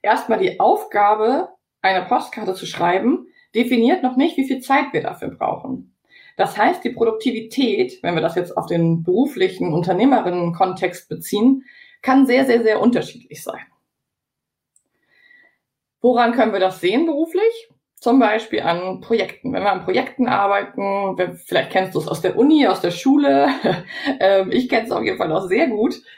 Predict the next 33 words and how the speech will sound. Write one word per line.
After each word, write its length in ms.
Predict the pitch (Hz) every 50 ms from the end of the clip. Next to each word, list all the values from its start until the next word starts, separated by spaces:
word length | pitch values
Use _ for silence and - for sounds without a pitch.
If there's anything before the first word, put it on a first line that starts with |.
| _ -
dass 240 | 226 233 233 -
ich, 380 | 233 240 247 247 247 - - -
ähm, 540 | - 214 214 214 220 233 240 240 240 - _ _ _ _ _ _ _ _ _ _ _ _ _ _ _ _ _ _ _ _ _ _ _ _ _ _ _ _ _ _ _ _ _ _ _ _ _ _ _ - 135 127 - _ _ -
dass 260 | - 220 226 226 233
ich 360 | 240 233 240 - - _ _ _ _ _ _ _ _ _ _ -
wirklich 720 | 180 190 233 339 359 - 359 349 359 359 359 - - _ _ _ _ _ -
viel 180 | - 294 330 339
Erfahrung 540 | 285 277 - - 202 185 - 180 226 -
darin 260 | 190 185 170 165 165 165
habe. 380 | 165 160 160 165 - 262 254
Ich 100 | 226 -
kenn's 220 | - 220 214 233 240
jetzt 200 | 220 - - -
zum 120 | 214 214
Beispiel 340 | 208 214 220 - - 190 180
ganz 220 | 190 202 233 233 -
aktuell 540 | - - - - - - - 247 294 277
aus 160 | - - - -
dem 160 | - 214 -
Bereich 260 | - - 175 180 170
Workshops. 480 | 156 143 135 - - - 135 - - -
Ich 260 | 226 226 - - -
weiß, 360 | 202 214 240 269 285 - -
Freitag 440 | - - - 214 220 - 190 - -
habe 200 | - - - -
ich 80 | -
einen 100 | 180 180
Workshop, 460 | - 175 247 - - - 370 370 370 -
also 160 | - 180 180
diese 240 | 180 185 180 185 -
Woche 160 | - - -
Freitag. 380 | - - - - - - 415 403 - _ _ _ - - - - - - - - _ _ -
Und 560 | 226 240 247 254 254 254 247 254 262 254